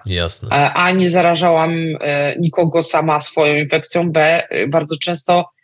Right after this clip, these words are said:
Speaker 2: nikt nie zarażał wcześniej, e, w, w moim otoczeniu, więc, e, ewidentnie, e, dawało to,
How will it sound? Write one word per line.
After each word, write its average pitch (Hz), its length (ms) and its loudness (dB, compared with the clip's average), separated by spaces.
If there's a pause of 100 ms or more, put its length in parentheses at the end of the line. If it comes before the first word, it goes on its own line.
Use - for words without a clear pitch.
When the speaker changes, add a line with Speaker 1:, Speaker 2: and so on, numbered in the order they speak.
(180)
Speaker 2:
nikt 190 240 -2
nie 190 100 2
zarażał 175 360 2
wcześniej, 160 760 0
e, 147 300 2
w, 139 60 -16 (140)
w 143 200 -6
moim 208 240 4
otoczeniu, 156 560 0
więc, 170 340 -2 (580)
e, 156 680 2
ewidentnie, 190 720 0 (400)
e, 147 180 2
dawało 175 380 2
to, 165 600 0